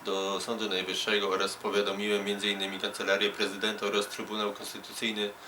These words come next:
oraz próbowałem również, e, dotrzeć do O N Z-u.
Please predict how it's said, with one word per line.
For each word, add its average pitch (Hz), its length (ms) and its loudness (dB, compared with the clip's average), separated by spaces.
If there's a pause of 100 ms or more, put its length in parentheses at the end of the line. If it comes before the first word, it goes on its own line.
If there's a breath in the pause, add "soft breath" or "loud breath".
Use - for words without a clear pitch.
(380 loud breath)
oraz 127 220 2
próbowałem 110 680 4
również, 104 560 2
e, 92 400 4
dotrzeć 98 420 -4
do 92 260 2
O 101 80 2
N 101 120 -4
Z-u. 113 360 0